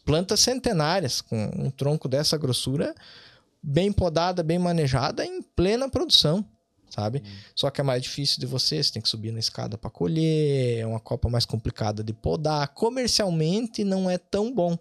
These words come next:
Speaker 2: É
Speaker 1: Mas
Speaker 2: gourmet, né? É aquela que
Speaker 1: É.
Speaker 2: o cara só consegue vender
Speaker 1: Mas se
Speaker 2: porque
Speaker 1: você
Speaker 2: algumas
Speaker 1: quer ter no teu quintal lá e você cuidar dela, dura pro resto da vida.
Speaker 2: É.
Speaker 1: O resto da vida.
Speaker 2: É,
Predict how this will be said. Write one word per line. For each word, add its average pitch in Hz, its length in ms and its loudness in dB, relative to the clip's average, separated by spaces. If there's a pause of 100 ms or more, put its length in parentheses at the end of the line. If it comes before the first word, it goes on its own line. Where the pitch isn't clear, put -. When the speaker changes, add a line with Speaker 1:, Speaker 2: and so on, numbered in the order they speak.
(340)
Speaker 2:
É 113 80 0
Speaker 1:
Mas 127 100 2
Speaker 2:
gourmet, 113 440 2
né? 98 360 2
É 98 40 2
aquela 110 280 0
que 156 60 2
Speaker 1:
É. 147 200 2
Speaker 2:
o 123 40 2
cara 104 140 0
só 110 140 -2
consegue 104 400 -2
vender 95 100 -2
Speaker 1:
Mas 143 120 2
se 101 120 2
Speaker 2:
porque 170 160 2
Speaker 1:
você 190 80 2
Speaker 2:
algumas 190 100 -4 (140)
Speaker 1:
quer 196 60 -8
ter 196 180 2
no 214 100 2
teu 190 220 0
quintal 160 500 2
lá 147 180 2
e 135 40 -2
você 131 240 0
cuidar 135 340 0
dela, 117 300 0
dura 311 180 -4
pro 277 140 -2
resto 226 280 0
da 185 60 -2
vida. 143 260 -4 (540)
Speaker 2:
É. 80 180 -14 (140)
Speaker 1:
O - 40 -6
resto 120 240 -6
da - 100 -10
vida. - 220 -10 (840)
Speaker 2:
É, 113 300 -6